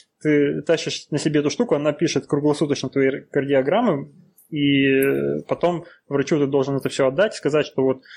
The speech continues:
там в этот период я там пробежался, поэтому там, возможно, пульс зачастил, в этот период я там спать ложился, вот тогда, ну, вот такую вот информацию даешь,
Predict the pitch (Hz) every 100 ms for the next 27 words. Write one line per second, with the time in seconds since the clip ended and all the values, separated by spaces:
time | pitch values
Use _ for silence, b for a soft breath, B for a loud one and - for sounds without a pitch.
0 | B B _ - 131 147 143 - 151 135
1 | 131 127 135 135 143 139 139 139 214 247
2 | 214 190 185 175 170 160 156 160 156 151
3 | 165 147 143 151 147 143 139 143 135 143
4 | 139 135 135 131 127 - - 226 226 196
5 | 185 175 170 160 160 156 135 147 160 147
6 | 143 151 - 143 139 131 143 139 135 165